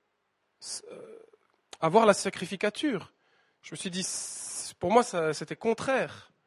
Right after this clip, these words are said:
Le Seigneur, il dit, « Non, il n'y a rien de contraire. Vous serez sacrificateur selon l'ordre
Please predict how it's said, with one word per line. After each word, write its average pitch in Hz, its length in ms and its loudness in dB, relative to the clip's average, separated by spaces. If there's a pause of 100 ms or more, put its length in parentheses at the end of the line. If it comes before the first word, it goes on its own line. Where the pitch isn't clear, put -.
(420)
Le - 60 -20
Seigneur, 196 200 -4
il - 20 -6
dit, « 185 120 -4
Non, 311 180 0
il 214 40 0
n'y 170 60 2
a 160 40 2
rien 151 140 -2
de 147 60 -10
contraire. - 600 -6 (560)
Vous 156 120 -4
serez 233 240 0
sacrificateur 202 960 -2
selon 180 340 6
l'ordre 170 580 4